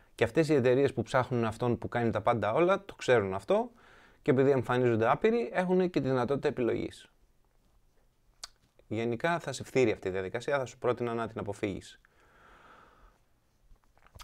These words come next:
Αυτά είχα να σου πω. Ε, αυτή τη στιγμή, τέλος πάντων, αυτό που έχεις να κάνεις είναι να αναπτύξεις ένα προϊόν. Και αυτό το προϊόν είναι ο εαυτός σου, έτσι. Αφού αναπτύξεις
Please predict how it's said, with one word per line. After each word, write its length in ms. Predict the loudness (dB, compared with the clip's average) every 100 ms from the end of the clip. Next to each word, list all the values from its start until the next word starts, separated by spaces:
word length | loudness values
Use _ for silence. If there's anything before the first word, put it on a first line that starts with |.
| -14
Αυτά 260 | -12 0 0
είχα 140 | 0
να 60 | -6
σου 100 | -2
πω. 280 | 0 0 -6 _ _ _ -20 -20 _ _ _ _ _
Ε, 280 | -6 -2 -2
αυτή 220 | -4 0 0
τη 60 |
στιγμή, 420 | 2 0 2 0 2
τέλος 220 | 2 2
πάντων, 240 | 0 0
αυτό 160 | 0 0
που 60 | 0
έχεις 120 | 0
να 120 | -2
κάνεις 260 | 0 0 0
είναι 200 | 0 0 0 -2 -4 -6 -6 -6
να 100 | -4
αναπτύξεις 420 | -4 -2 -4 -2
ένα 140 | -4
προϊόν. 400 | 0 0 -2 -4 -10
Και 80 | -6
αυτό 140 | -2
το 100 | 0
προϊόν 280 | 2 2 2
είναι 120 | -2
ο 40 |
εαυτός 320 | -4 -6 -8 -8
σου, 180 | -12 -20 _
έτσι. 300 | -10 -8 -8 -12
Αφού 260 | -10 -4 -2
αναπτύξεις 760 | 0 0 -2 -4 -6 -10 -14